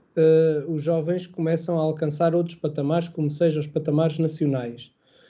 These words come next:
E, portanto, ahm, não posso dizer o contrário. Ah, há um conselho que eu posso dar, mas este conselho vale o que vale, até porque sou de outro partido. Eu espero que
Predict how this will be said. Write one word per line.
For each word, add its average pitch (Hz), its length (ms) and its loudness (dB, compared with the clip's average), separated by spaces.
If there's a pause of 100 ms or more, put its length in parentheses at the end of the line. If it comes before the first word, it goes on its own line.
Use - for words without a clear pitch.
(260)
E, 160 60 -2
portanto, 175 680 0
ahm, 160 1120 2
não 170 260 4
posso 180 300 0
dizer 165 260 2
o 156 60 0
contrário. 135 560 -4 (600)
Ah, 170 320 4
há 220 40 6
um 233 120 4
conselho 208 460 0
que 175 100 -6
eu 180 100 -2
posso 175 360 -6
dar, 175 420 0
mas 160 440 -4
este 180 200 -4
conselho 175 400 0
vale 170 220 4
o 151 80 -2
que 147 80 -14
vale, 170 300 2
até 160 240 -2
porque 160 600 -4
sou 156 300 0
de 156 60 0
outro 156 220 -4
partido. 165 480 0
Eu 156 40 4
espero 165 440 4
que 165 340 -4